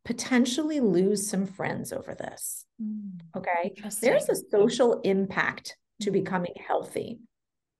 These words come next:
Speaker 1: I remember, um, when I was going through this and I was learning all this and I was making my attempts to eat healthier food, some of the biggest obstacles to my change were my friends.
Speaker 2: Mm.
Speaker 1: And I love them,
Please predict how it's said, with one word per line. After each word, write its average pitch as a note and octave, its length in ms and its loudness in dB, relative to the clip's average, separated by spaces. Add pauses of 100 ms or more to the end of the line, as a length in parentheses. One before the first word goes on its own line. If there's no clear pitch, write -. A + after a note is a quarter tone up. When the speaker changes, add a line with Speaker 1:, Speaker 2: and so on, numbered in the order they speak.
(480)
Speaker 1:
I D#3+ 80 2
remember, G#3+ 720 2 (560)
um, F3+ 460 2
when F3+ 140 4
I F3+ 140 6
was A3 140 4
going E3+ 280 2
through G#3+ 200 0
this D#3 300 0 (180)
and F3+ 100 0
I F3+ 60 2
was F3+ 160 -2
learning G3 320 4
all - 120 -4
this - 340 -6
and F#3+ 100 4
I E3 60 4
was F#3 120 0
making G3+ 280 -2
my G3+ 100 0
attempts - 540 -2
to - 200 -4
eat G3+ 120 -4
healthier F3+ 400 2
food, - 520 6 (1120)
some B3 220 4
of G4+ 140 0
the F4+ 60 4
biggest A3 340 4
obstacles F#3+ 720 2
to - 140 -6
my F#3 320 -2
change G#3+ 720 -4
were F#3+ 160 0
my F3+ 140 2
friends. - 640 -2 (260)
Speaker 2:
Mm. A3 340 -6
Speaker 1:
And A3 260 4 (140)
I A3 120 6
love B3 280 4
them, C3 200 -8